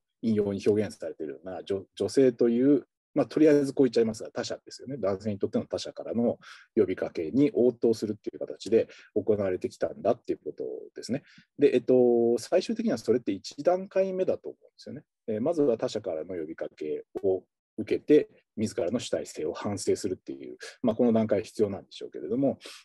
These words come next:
あの、それだけで終わりっていう話ではおそらくなくて、えっと、そこからこう、あの、弁証法っていう便利な言葉ありますけど、まあ、他者、自分ではないものからこう、ある種の因果が突きつけられた時に、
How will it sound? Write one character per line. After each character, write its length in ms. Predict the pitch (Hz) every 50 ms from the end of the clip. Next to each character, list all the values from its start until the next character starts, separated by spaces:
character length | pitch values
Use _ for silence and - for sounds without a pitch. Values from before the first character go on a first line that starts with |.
| -
あ 140 | 120 117 117
の、 440 | 117 113 110 107 107 107 110 113 - _ _ _ _
そ 140 | - - 165
れ 40 | 170
だ 80 | 190
け 120 | 185 - 190
で 60 | 120
終 100 | 90 87
わ 100 | 90 98
り 220 | 110 113 113 - _
っ 120 | _ _
て 80 | - 131
い 40 | 117
う 40 |
話 320 | 107 120 117 110 - - 127
で 80 | 110
は 160 | 82 71 - - -
お 60 | 87
そ 140 | - - 104
ら 100 | - -
く 140 | - - 78
な 120 | 76 -
く 120 | - - _
て、 260 | _ - 90 73 - _ _ _ _ _ -
え 80 | 110 113
っ 40 | 113
と、 420 | 117 107 104 104 104 104 101 98
そ 120 | - - 151
こ 120 | 175 180
か 120 | - 175
ら 120 | 165 160 151
こ 320 | - - 143 139 131 - -
う、 80 | - -
あ 100 | - 135
の、 320 | 123 123 117 117 113 113 107 - _ _ _ _ _ _ _ _ _ _ _ _ _ _ _ _ _ _ _ - -
弁 160 | 87 101 107
証 180 | 104 - 117 104
法 120 | 98 98 98
っ 20 |
て 220 | - _ _ - 87
い 180 | 82 80 78
う 60 | 80 - _ _ _ -
便 160 | - 208 170
利 80 | 147 139
な 60 | - -
言 200 | - - 156 151
葉 120 | 156 151
あ 40 | 147
り 100 | - 151
ま 80 | 151
す 80 | - -
け 80 | - -
ど、 80 | - - _ - - _ _ -
ま 120 | - 104
あ、 60 | 98 -
他 120 | - 107
者、 140 | 104 101 - _ _ _
自 120 | 95 113
分 160 | 101 107 107 107
で 80 | 117
は 100 | 107 87
な 120 | 87 101 92
い 40 |
も 120 | 80 78 76
の 80 | -
か 120 | - - 107
ら 120 | - 82
こ 400 | - - 78 73 67 64 62 - -
う、 60 | - _ _ _ _ _ _ _ _ _ -
あ 80 | 113
る 80 | - -
種 140 | - 117 120
の 80 | 117 -
因 140 | 110 120 107
果 120 | 92 85
が 100 | - -
突 120 | - - _
き 80 | -
つ 80 | - -
け 100 | - 87
ら 80 | 78 73
れ 60 | -
た 100 | 64 -
時 200 | - - - -
に、 220 | 113 143 123 107